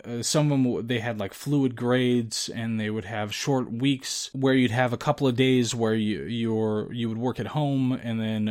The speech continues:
a few days that you'd work, you know, on site.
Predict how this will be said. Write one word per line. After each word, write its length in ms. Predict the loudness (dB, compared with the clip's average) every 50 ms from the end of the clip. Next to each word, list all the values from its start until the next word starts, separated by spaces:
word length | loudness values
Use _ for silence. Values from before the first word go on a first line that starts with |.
| -4
a 140 | -6 -8 -10
few 220 | -8 -2 0 0 2
days 320 | 2 2 0 0 -2 -4
that 80 | -6 -6
you'd 200 | -4 -4 -6 -4
work, 380 | -2 -4 -4 -4 -6 -12 -16 _ _ -10
you 160 | -8 -6 -4
know, 100 | -4 -4
on 240 | -2 0 0 0 0
site. 500 | -2 -6 -6 -4 -4 -4 -4 -6 -8 -12